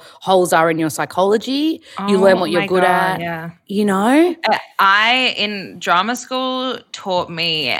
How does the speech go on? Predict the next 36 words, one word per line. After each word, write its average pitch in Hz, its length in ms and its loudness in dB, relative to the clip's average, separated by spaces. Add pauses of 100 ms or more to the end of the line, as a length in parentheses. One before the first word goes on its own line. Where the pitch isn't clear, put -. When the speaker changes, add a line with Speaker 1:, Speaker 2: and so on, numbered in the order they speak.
(100)
Speaker 2:
how 160 320 -2
to 175 180 -8
live 160 640 -4 (440)
without 160 760 0 (260)
such - 400 -4
an 160 80 -8
ego. 139 520 -4
I 190 120 0
learned 175 400 0
about 165 300 2
ego 156 440 0
in 160 240 -6
drama 143 360 -2
school. 127 480 -4
Um, 151 680 -2 (100)
I 175 100 0
learned 165 480 0
how 156 360 2
to 160 560 -2 (540)
be 180 120 2
aware 160 500 4
of 156 120 0
other 156 220 0
people. 208 460 -4
I 160 100 2
learned 165 220 -2
how 175 100 -2
to 175 100 -4
be 170 80 -2
aware 156 240 0
of 147 120 -6
myself. 147 840 -2
I 165 160 2
learned 165 340 0
how 160 240 0
to 160 560 -4